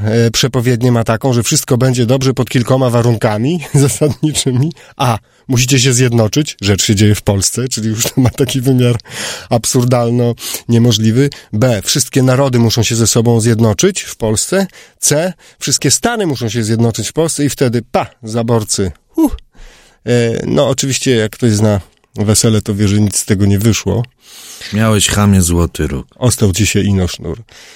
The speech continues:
Speaker 1: Także, ale rzeczony Wernychora, co sprawdziłem przed naszym spotkaniem, według p-, co po niektórych historyków,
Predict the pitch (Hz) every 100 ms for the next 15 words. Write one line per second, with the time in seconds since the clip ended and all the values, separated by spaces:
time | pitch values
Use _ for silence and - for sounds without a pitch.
0 | _ - 95 - - 208 214 196 185 220
1 | 160 165 143 131 113 101 147 190 - 160
2 | - 131 104 160 - 143 131 - 127 -
3 | 117 110 95 98 151 185 - 143 135 120
4 | 139 - 117 - 120 135 127 147 151 -
5 | 107 120 - 131 110 101 127 - -